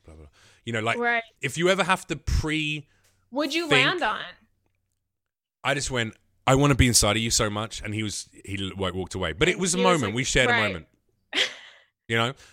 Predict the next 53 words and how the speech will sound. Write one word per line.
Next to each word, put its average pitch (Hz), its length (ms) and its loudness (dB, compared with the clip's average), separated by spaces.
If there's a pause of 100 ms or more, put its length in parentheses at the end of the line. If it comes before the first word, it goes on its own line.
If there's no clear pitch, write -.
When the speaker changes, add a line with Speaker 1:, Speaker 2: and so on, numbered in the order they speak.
(120)
Speaker 1:
his 120 220 0
eyes, 131 500 0 (640)
like, 117 180 0
his - 100 -6
pupils 131 400 -2
dilated, 135 540 2
and 113 80 -2
I 113 100 0
knew 120 180 -2
Speaker 2:
He - 40 0
Speaker 1:
he - 60 -4
Speaker 2:
saw 254 160 2
Speaker 1:
wanted 262 240 4
Speaker 2:
you. 262 80 4
Speaker 1:
it. 269 240 -2 (340)
Speaker 2:
Right. 226 480 -2 (960)
Wow. 220 1000 0
Speaker 1:
No, 107 60 2
I 98 100 4
didn't 90 160 -2
say 73 160 -6
that. 65 200 -18 (160)
I 139 100 0
s-, - 180 0
just 175 200 0
so, 170 160 2
I 151 80 4
just 151 280 -2
said 156 180 -2
to 143 100 -4
him, 120 320 -4 (440)
uh, 123 300 2
I 123 140 2
spoke 139 320 0
very 120 320 -2
honestly. 123 380 -2
I 147 120 2
think 190 200 -4
when 180 120 -2
you 180 80 -2
meet 170 220 -2
people 156 240 -4
that 135 80 -8
you 120 120 -4
admire, 120 500 -2
you 117 120 -8
should 98 120 -8
speak 120 220 -8
very 127 180 -4
much 127 200 -8
from 117 100 -12
the 110 60 -6
heart 104 460 -4